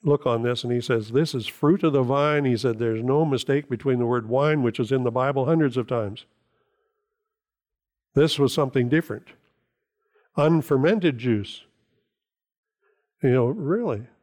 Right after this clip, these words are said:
Well, you're not allowed yeast in the bread because yeast represents sin, right? Unleavened bread would be sinless. Jesus was sinless. Was his blood tainted with sin? No.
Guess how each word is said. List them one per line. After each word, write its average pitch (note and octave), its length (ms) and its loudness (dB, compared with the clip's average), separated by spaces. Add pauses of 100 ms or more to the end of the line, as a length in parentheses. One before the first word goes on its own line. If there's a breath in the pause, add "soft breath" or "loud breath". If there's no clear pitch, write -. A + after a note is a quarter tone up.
(140)
Well, C#3 240 2
you're B2+ 140 2
not D#3 340 0
allowed D#3+ 380 0
yeast D#3+ 340 -2
in B2 80 2
the A#2+ 80 0
bread D#3 360 -2
because C3 360 -2
yeast F3 260 -2
represents C#3+ 540 0
sin, F3 240 2
right? A2+ 260 -4 (520)
Unleavened C#3 440 0
bread C#3+ 220 -2
would A#2 160 -4
be A#2 180 -6 (240 soft breath)
sinless. D#3 480 0 (500)
Jesus D#3 320 0
was A2+ 140 -6
sinless. A2+ 400 -10 (1160)
Was B2+ 180 2
his A#2 220 2
blood C#3 580 0
tainted E3+ 380 0
with C#3+ 180 -2
sin? B3 360 -2 (1160)
No. B2 640 2